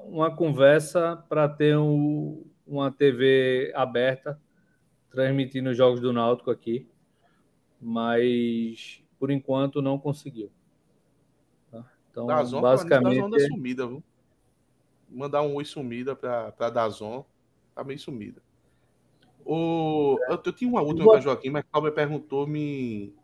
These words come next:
Speaker 2: me fugiu agora.
Speaker 1: Eu vou até
Speaker 2: Daqui pra
Speaker 1: falar
Speaker 2: gente
Speaker 1: com
Speaker 2: se
Speaker 1: ele de
Speaker 2: despedir,
Speaker 1: novo,
Speaker 2: Clêncio.
Speaker 1: Atos, com Atos, com o Henrique, da dazon, é,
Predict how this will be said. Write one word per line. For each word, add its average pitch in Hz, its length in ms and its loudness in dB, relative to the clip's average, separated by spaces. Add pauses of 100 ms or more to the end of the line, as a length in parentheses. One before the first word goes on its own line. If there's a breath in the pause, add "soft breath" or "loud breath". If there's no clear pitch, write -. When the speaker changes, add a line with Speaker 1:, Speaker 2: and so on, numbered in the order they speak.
(120)
Speaker 2:
me 120 120 -14
fugiu 127 500 -4
agora. 101 460 -4 (960)
Speaker 1:
Eu 135 60 -6
vou 147 120 4
até 156 140 4
Speaker 2:
Daqui 156 100 2
pra 190 100 6
Speaker 1:
falar 165 180 10
Speaker 2:
gente - 80 0
Speaker 1:
com 165 60 4
Speaker 2:
se 156 60 2
Speaker 1:
ele 156 80 2
de 156 60 -2
Speaker 2:
despedir, 151 260 6
Speaker 1:
novo, 147 120 4
Speaker 2:
Clêncio. 135 540 2
Speaker 1:
Atos, 120 240 -6 (120)
com 131 160 -6
Atos, - 480 -6
com 151 460 -2
o 139 60 0
Henrique, 131 340 -6 (800)
da 131 140 0
dazon, 127 480 0 (1300)
é, 117 600 -8